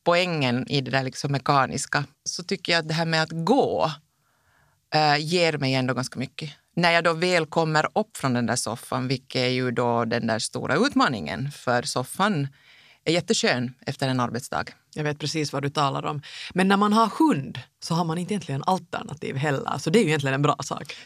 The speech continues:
Speaker 1: Det är en jättebra sak och, och hunden kom in i mitt liv för att min familj gjorde en kupp och <laughs> tog mig iväg till, tog oss alla iväg till en, en hunduppfödare. Och,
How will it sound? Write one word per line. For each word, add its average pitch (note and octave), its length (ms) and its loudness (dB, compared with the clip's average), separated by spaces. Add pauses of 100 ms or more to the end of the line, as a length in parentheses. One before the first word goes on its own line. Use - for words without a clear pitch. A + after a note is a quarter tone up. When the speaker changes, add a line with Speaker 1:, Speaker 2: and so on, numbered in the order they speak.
Speaker 1:
Det F#3+ 60 4
är G#3 40 6
en G#3+ 60 2
jättebra D#3+ 500 2
sak C#3 300 0
och, C#3+ 180 2
och C#3 260 0 (320)
hunden E3+ 360 0
kom D#3 220 -2
in D#3 140 0
i D3 40 0
mitt D3 220 -2
liv C#3 160 0
för C#3 180 -4
att C3+ 260 -4 (340)
min D3 220 -4
familj D3+ 340 0
gjorde C3+ 200 0
en C#3 120 -2
kupp - 400 -4 (220)
och C#3 140 -8 (340)
<laughs> - 340 -6
tog F#3 260 -2
mig F#3 160 2
iväg E3 380 2
till, D3+ 220 -2 (240)
tog G3+ 140 2
oss F3 140 4
alla F3+ 260 4
iväg D3+ 300 2
till D3 100 0
en, C#3+ 220 2
en D3+ 140 -4
hunduppfödare. C3+ 800 0
Och, C3+ 80 0